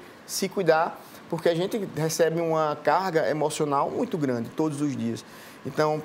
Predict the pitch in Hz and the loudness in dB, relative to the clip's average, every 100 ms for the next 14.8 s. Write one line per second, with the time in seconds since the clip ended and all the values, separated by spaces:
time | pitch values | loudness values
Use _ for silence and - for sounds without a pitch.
0 | - 107 160 160 151 147 147 139 143 - | -4 -2 0 0 -2 0 0 0 -6 -14
1 | - - - 131 127 143 160 160 151 151 | -20 -8 0 2 2 0 0 0 0 2
2 | 147 135 139 139 147 143 143 190 170 170 | 0 0 2 2 2 -2 0 -2 -2 -2
3 | 160 160 147 143 139 135 - - - 143 | -2 -2 -2 0 0 -2 -8 -12 -4 0
4 | 143 135 135 147 156 139 143 147 151 - | 2 2 2 2 2 2 0 2 0 0
5 | - 160 165 160 143 139 143 147 - 151 | 0 2 2 -2 0 2 2 -4 -6 -4
6 | 156 151 143 143 156 143 143 - - 143 | -2 -2 -4 -2 0 0 -2 -16 -6 -2
7 | 147 151 139 139 143 139 135 131 170 127 | 0 2 2 2 -2 -2 -2 -2 -2 -2
8 | 131 156 - 143 180 156 147 143 143 139 | -2 -4 -4 -2 0 0 -2 -2 -4 0
9 | 147 135 127 147 151 139 131 139 139 - | 0 0 0 0 -2 -2 -2 -4 -4 -12
10 | - - - 151 156 147 156 196 151 143 | -20 -14 -8 0 2 2 0 0 0 0
11 | 147 139 143 - - - 165 170 160 165 | -2 -4 -8 -10 -2 0 2 2 2 0
12 | 160 160 160 156 156 156 175 180 226 233 | 0 -2 -2 -2 -2 0 0 2 0 2
13 | 185 175 - 156 180 175 - 151 156 156 | 4 2 0 0 0 -2 0 0 0 0
14 | 151 151 143 156 139 135 135 | -2 -4 -2 0 0 0 0